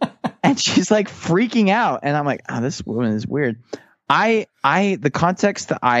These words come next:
had thought I heard it was just, it meant, like, a party. Like, I don't remember what context I heard 'cause I was fourteen time, but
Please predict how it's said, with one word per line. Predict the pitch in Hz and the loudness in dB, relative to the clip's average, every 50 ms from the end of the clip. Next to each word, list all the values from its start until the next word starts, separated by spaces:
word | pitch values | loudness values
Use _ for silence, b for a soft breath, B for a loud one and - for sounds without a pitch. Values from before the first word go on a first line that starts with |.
| 117 117 113 | 2 2 0
had | 104 107 110 - | -2 -4 -8 -8
thought | - - 127 123 147 - | -2 0 0 0 0 0
I | - 113 | 0 -2
heard | 107 101 101 110 123 143 | -2 0 -2 0 0 0
it | 170 165 - _ _ _ _ _ _ | -2 -2 -6 _ _ _ _ _ _
was | - 127 123 | -2 0 2
just, | - 135 123 - | 2 0 0 2
it | 123 | 2
meant, | 117 120 123 113 | 2 2 2 2
like, | 113 113 - | 0 0 0
a | 110 | -2
party. | - - - 107 98 87 - 85 - _ _ _ - | -2 0 2 2 0 0 -4 -10 -10 _ _ _ -4
Like, | 98 104 107 - - _ _ _ _ _ _ - | -2 -2 -2 -2 -8 _ _ _ _ _ _ 0
I | - 143 | 2 2
don't | 185 | 2
remember | 190 180 180 175 156 | 2 0 0 0 0
what | 156 160 - | 0 0 0
context | - 160 156 143 151 - - | 0 0 2 2 0 0 2
I | 135 120 | 0 2
heard | 117 120 127 | 2 2 0
'cause | 127 127 113 | 0 0 0
I | |
was | 107 110 | 0 0
fourteen | - - - 143 135 120 - - 131 123 120 120 110 - _ _ | -2 0 0 0 0 0 -2 0 2 2 2 0 -2 -6 _ _
time, | - 120 110 98 98 101 117 131 b b b b b b | 0 0 2 2 2 0 -2 -4 b b b b b b
but | _ 135 131 - | _ 0 0 0